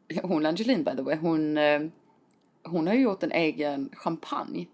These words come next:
Speaker 1: Va?
Speaker 2: Ja.
Speaker 1: Är det sant?
Speaker 2: Eller så här, rosé. Ja.
Speaker 1: Oh my God.
Speaker 2: Så de gör ju lite så här flummiga grejer, folk. Alltså,
Speaker 1: Ja.
Speaker 2: försöker göra sig själva kända, liksom. Eh, och sen finns det ju en annan, du vet, han på Venice Beach som alltid kör rollerblades och har gitarr.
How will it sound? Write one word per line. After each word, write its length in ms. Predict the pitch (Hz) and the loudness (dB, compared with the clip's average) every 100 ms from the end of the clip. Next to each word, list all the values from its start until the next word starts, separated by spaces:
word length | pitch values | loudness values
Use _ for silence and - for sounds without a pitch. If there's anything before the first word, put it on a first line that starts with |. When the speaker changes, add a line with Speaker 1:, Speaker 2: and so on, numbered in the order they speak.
| _ _ | _ _
Speaker 1:
Va? 180 | 208 262 - - | -2 -2 -2 -4
Speaker 2:
Ja. 520 | 190 269 403 - 180 | 2 4 6 4 4
Speaker 1:
Är 40 | 254 | 2
det 60 | |
sant? 320 | - - 370 233 | 4 6 6 6
Speaker 2:
Eller 140 | 208 | 4
så 100 | 202 | 2
här, 60 | 165 | -2
rosé. 360 | 180 - 214 - | -6 -2 -2 4
Ja. 260 | 202 233 302 - _ _ _ _ _ | 8 8 6 -8 _ _ _ _ _
Speaker 1:
Oh 140 | 220 | -6
my 180 | 190 180 | -4 -4
God. 280 | 175 175 240 | -6 -10 0
Speaker 2:
Så 100 | 277 | 4
de 160 | 370 392 | 6 8
gör 240 | 427 156 | 8 8
ju 80 | 175 | 6
lite 140 | 294 | 4
så 60 | 339 | 4
här 60 | - | 4
flummiga 460 | - 214 196 165 | 4 2 6 4
grejer, 260 | 156 143 - | 6 6 4
folk. 300 | - 71 - | 2 0 -2
Alltså, 200 | - 151 | -4 -4
Speaker 1:
Ja. 60 | 156 | -2
Speaker 2:
försöker 300 | 208 202 214 | 0 2 2
göra 140 | 147 139 | 0 0
sig 120 | 151 | -4
själva 280 | 151 147 151 | -4 -2 -4
kända, 320 | 147 143 85 | -4 -2 -4
liksom. 420 | 78 - 110 170 - - - _ | -6 -4 -4 -4 -10 -20 -20 _
Eh, 300 | 190 190 185 | 4 6 6
och 80 | 220 | 4
sen 160 | 214 185 | 0 0
finns 180 | 202 | -4
det 80 | - | -4
ju 40 | 214 | 0
en 60 | |
annan, 480 | 240 233 170 151 - - | 2 4 4 2 0 -2
du 80 | |
vet, 160 | 185 175 | -2 0
han 160 | 170 160 | -2 -2
på 80 | |
Venice 300 | 156 165 170 - | -4 -4 -4 -2
Beach 420 | 185 - - - | -2 -2 -8 -8
som 100 | 170 | -2
alltid 440 | 160 151 156 143 - | 0 0 -4 -4 -4
kör 180 | 156 151 | -4 0
rollerblades 680 | 170 156 135 139 - - | 2 0 -2 -6 -8 -12
och 80 | - | -10
har 100 | 147 | -8
gitarr. 380 | 151 160 - | -8 0 0